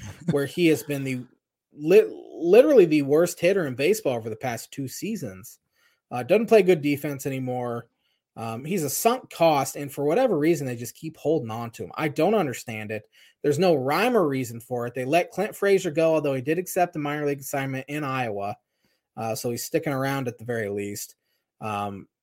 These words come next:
Speaker 2: he's thirty-three years old. He'll be thirty-three in August, Heyward will. And you're gonna let him take at bats over some of these young guys you could really learn a lot about.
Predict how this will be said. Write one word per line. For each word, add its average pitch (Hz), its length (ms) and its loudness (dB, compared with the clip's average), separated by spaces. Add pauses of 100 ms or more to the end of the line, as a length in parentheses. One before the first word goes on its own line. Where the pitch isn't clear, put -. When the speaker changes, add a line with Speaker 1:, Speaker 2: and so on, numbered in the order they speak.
(680)
Speaker 2:
he's 220 280 0
thirty-three 262 640 8
years 143 260 4
old. 117 220 -2
He'll 180 120 2
be 220 160 2
thirty-three 180 560 0
in 135 80 -4
August, 110 460 -6
Heyward 117 340 -6
will. 101 360 -6 (580)
And 165 120 -4
you're 240 180 2
gonna 247 280 4 (200)
let 196 240 4
him 185 280 -2
take 165 280 0
at 143 120 -6
bats 143 420 -4
over 139 260 -6
some 185 240 -6
of 165 60 -4
these 127 200 -6
young 147 260 -6
guys 139 340 -2
you 143 80 -8
could 107 200 -12
really 160 240 0
learn 139 340 -4
a 104 80 -6
lot 123 400 -2
about. 113 540 -6